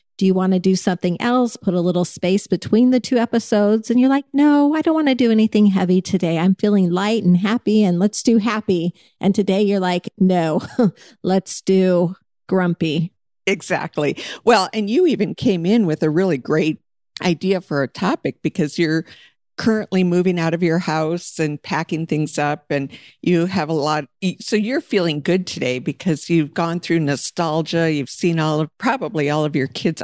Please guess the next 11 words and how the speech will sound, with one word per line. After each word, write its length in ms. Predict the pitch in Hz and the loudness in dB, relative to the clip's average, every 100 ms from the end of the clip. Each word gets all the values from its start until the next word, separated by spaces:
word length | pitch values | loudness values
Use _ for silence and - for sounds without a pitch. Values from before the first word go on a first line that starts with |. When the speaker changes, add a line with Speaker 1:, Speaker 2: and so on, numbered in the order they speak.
| - | -4
Speaker 2:
artwork 480 | 151 - 160 151 - | -4 -4 -4 -4 -6
from 140 | 143 | -4
when 160 | 147 135 | -2 -2
they 100 | 131 | -2
were 160 | 123 | -2
in 120 | 123 | -2
grade 380 | - 170 185 180 | -2 0 0 -2
school. 640 | - 185 180 175 175 170 147 | -6 0 2 2 2 2 0
And 180 | 127 - - - - - | -2 -6 -16 -18 -20 -16
so 260 | - 277 | -2 0
we 460 | 226 208 214 196 - | 0 -2 -6 -8 -10